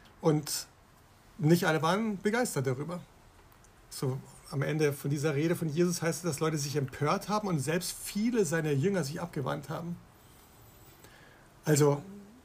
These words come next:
ich glaube auch, dass heute Menschen ähnlich reagieren würden. Also da gibt's viele Scharlatane, die auftreten, treten im Internet. Ich denke <laughs> gerade an verschiedene YouTube-Videos von den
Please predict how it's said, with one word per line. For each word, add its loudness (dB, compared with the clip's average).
ich 0
glaube 6
auch, 2
dass 0
heute 2
Menschen -2
ähnlich 0
reagieren 0
würden. -4
Also 0
da 2
gibt's -4
viele 0
Scharlatane, 0
die -2
auftreten, -4
treten 0
im -2
Internet. 2
Ich -4
denke 2
<laughs> -14
gerade 2
an -2
verschiedene 0
YouTube-Videos 2
von -2
den 0